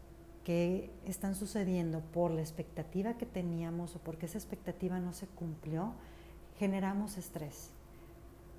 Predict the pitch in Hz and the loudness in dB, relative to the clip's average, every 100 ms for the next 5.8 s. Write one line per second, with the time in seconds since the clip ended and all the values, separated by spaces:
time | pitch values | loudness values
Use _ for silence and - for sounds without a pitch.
0 | - - - - - 220 254 247 240 226 | -14 -14 -14 -2 2 4 2 2 4 4
1 | 226 214 214 208 196 196 185 190 190 185 | 4 2 4 4 2 2 2 2 0 -2
2 | - 202 190 185 196 - 170 175 196 220 | 0 2 4 2 0 -2 0 2 2 2
3 | 220 202 190 185 185 226 196 185 165 156 | 0 0 0 0 -2 0 2 2 2 0
4 | 151 147 151 143 160 160 160 160 - - | -2 0 -2 -2 2 4 4 0 -6 -14
5 | - - 170 175 - 196 254 | -10 -2 0 0 0 2 2